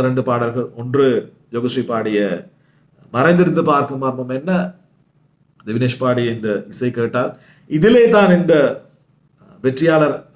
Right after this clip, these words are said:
அளவை தீர்மானிக்கப்பட்டதோ தெரியவில்லை. மியூசிக்ஸ், கர்நாடக சங்கீதத்தில் தேர்ச்சி பெற்றவர்கள் யாராவது இந்த காணொளியை பார்த்தால் தெரிவியுங்கள். யாருடைய பாட்டிலே அந்த சங்கதிகள், அசைவுகள், பிச்சிங்,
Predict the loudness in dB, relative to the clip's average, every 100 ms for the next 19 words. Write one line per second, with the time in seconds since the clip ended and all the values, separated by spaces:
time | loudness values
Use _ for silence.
0 | -2 2 4 4 2 0 -4 -4 -6 -8
1 | -8 -10 -6 -4 -2 0 0 -2 -8 _
2 | _ _ _ _ _ _ _ _ -4 -2
3 | -2 -6 -6 -4 0 0 0 -2 0 0
4 | 0 -4 -2 0 0 0 -4 -2 -4 -2
5 | -2 -2 -2 -2 -4 -6 -8 -8 -10 _
6 | -12 -10 -6 -6 -4 -6 -4 -6 -6 -10
7 | -10 -6 -6 -4 -4 -4 -8 _ _ _
8 | _ _ _ _ 2 4 6 6 4 2
9 | 0 2 2 2 -2 -8 -4 -4 -4 -12
10 | -12 -6 -2 0 0 0 -4 _ _ _
11 | _ -10 -2 0 2 0 -2 -10 _ _
12 | _ -20 -20 _ -4 -2 -6